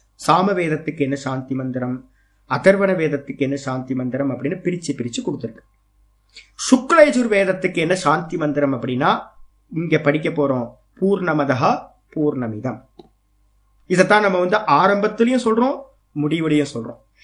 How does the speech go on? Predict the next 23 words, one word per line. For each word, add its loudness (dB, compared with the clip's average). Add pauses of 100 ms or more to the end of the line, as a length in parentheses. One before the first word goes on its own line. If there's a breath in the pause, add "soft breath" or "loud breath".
(140 soft breath)
என்னோட 4
குருநாதர் 4
வந்து -2
பாத்தீங்கன்னா 0 (340)
சுக்ல 0
யஜுர் 2
வேதத்தை 0
சேர்ந்ததுனால -2 (600 soft breath)
என்னோட 6
பரம்பரா 2
வந்து -2
பாத்தீங்கன்னா 0
சுக்ல -6
யஜுர் 2
வேதமா 0 (120)
நாங்க -4
படிக்கிறோம். -6 (280 loud breath)
அப்ப 2
நாங்க 2
எந்த 4
மந்திரங்கள் 2
சொல்லும் -2
போதும் 0